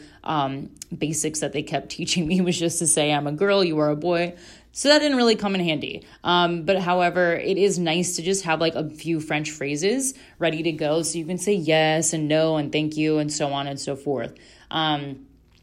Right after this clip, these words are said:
it was really interesting because they would come up and say hello in French, bonjour. Everything was really nice to hear that 'cause it did feel like you weren't close to America. Um, that was kind of the goal too, is like, okay, if we're gonna do an international trip, so to speak,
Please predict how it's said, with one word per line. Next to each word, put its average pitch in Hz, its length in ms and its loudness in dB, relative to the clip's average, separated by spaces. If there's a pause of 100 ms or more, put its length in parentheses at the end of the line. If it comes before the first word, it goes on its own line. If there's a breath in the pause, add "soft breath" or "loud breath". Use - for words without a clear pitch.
(140)
it 175 100 -6
was 190 260 4
really 185 180 2
interesting 156 460 -4
because 156 300 -4
they 160 100 0
would 156 140 -2
come 165 180 -4
up 156 200 0
and 147 160 -4
say 151 140 -4
hello 170 320 0
in 190 100 -4
French, 180 400 -4
bonjour. 185 720 2 (320 loud breath)
Everything 214 600 2
was 170 360 0 (140)
really 202 400 4
nice 170 380 0
to 165 100 -2
hear 151 240 -2
that 180 460 -2
'cause 165 180 -2
it 160 140 -2
did 160 180 0
feel 160 180 0
like 151 200 0
you 165 80 -4
weren't 147 480 -4 (360 loud breath)
close - 500 2
to 165 100 0
America. 143 580 -4 (260 loud breath)
Um, 147 600 -2
that 185 260 0
was 220 200 2
kind 190 200 -2
of 185 60 -2
the 180 80 0
goal 156 320 -2
too, 165 300 -4
is 165 140 0
like, 160 140 -2
okay, 170 200 -2
if 135 80 -4
we're 160 120 -2
gonna 170 180 -4
do 160 180 -2
an 151 180 -4
international 147 800 -2
trip, 143 340 -6
so 196 160 2
to 214 100 4
speak, 233 380 -2